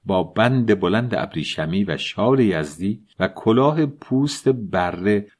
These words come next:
و پاپوش آجیده کار آباده و چپق سر و ته نقره با کیسه توتون از مخمل سرخ کاشان، نقده و گلابتون دوخته و صدها مخلفات دیگر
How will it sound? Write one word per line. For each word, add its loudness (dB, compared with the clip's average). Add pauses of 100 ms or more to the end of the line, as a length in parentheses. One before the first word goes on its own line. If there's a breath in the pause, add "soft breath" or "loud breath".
(140)
و 0
پاپوش 0
آجیده 2
کار 0
آباده -2 (240)
و 4
چپق 2
سر 2
و 6
ته -2
نقره 6
با 2
کیسه 0
توتون 0
از 0
مخمل 0
سرخ -2
کاشان، 0 (160)
نقده 4
و 6
گلابتون 2
دوخته 2
و 2
صدها -2
مخلفات 0
دیگر 0